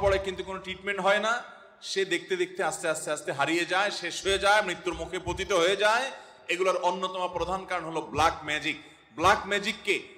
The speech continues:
একসময় মানুষ কুসংস্কার মনে করত। কোরআন black ম্যাজিকের অস্তিত্বের কথা উল্লেখ করেছে। এটিকে, এটিকে আজ পৃথিবীর মানুষ অস্বীকার করার কোনো সুযোগ পাবে না, কারণ আজ আধুনিক পৃথিবীতেও black ম্যাজিকের প্রচলন বহু পরিমাণে হয়।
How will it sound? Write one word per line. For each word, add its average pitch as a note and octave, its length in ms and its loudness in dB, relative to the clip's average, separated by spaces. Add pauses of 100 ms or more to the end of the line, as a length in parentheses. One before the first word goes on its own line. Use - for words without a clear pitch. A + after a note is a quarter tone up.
একসময় F#3 360 0
মানুষ F#3 300 -2
কুসংস্কার G3 600 -4
মনে F3 200 -2
করত। E3+ 360 -2 (420)
কোরআন F#3 480 4 (300)
black F#3 300 4
ম্যাজিকের G3 360 -2
অস্তিত্বের F#3 500 -2
কথা F3 480 2 (300)
উল্লেখ G3 400 2
করেছে। F#3+ 480 0 (340)
এটিকে, F3 580 -4 (360)
এটিকে F3 300 -4
আজ G3 600 2
পৃথিবীর F3+ 360 -4
মানুষ D#3 580 -4
অস্বীকার F3 400 -4
করার D3 240 -2
কোনো C#3+ 200 -12
সুযোগ D#3+ 380 -8
পাবে C3 220 0
না, A#2+ 100 -2
কারণ D#3+ 400 6 (560)
আজ D#3+ 320 2 (100)
আধুনিক F3+ 520 2
পৃথিবীতেও G#3 540 0
black D#3+ 320 4
ম্যাজিকের E3 340 -6
প্রচলন D3+ 440 -4
বহু D3 200 -2
পরিমাণে D3 420 -8
হয়। C#3 400 6